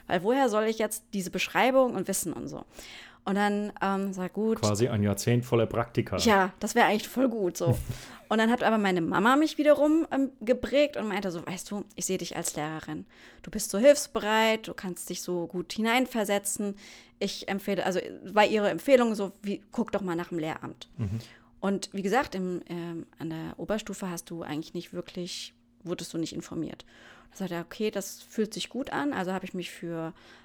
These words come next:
Speaker 1: äh, Sonderpädagogik, ähm, in Gießen beworben.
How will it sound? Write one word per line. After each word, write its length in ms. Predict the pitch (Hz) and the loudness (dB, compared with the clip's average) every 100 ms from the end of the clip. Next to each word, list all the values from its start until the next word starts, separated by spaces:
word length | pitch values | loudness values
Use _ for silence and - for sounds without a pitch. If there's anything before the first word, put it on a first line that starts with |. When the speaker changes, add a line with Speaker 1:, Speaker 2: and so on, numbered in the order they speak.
| - | -8
Speaker 1:
äh, 120 | 175 | -4
Sonderpädagogik, 1120 | 170 185 240 - 226 226 220 214 226 220 - - | -2 0 0 -2 0 0 2 2 0 -2 -10 -8
ähm, 640 | 185 190 185 185 185 190 - - _ - | -6 -4 -4 -6 -8 -10 -14 -18 _ -8
in 140 | 170 | -8
Gießen 400 | 160 240 - 311 | -4 -2 0 2
beworben. 440 | 294 285 285 294 | 0 0 0 2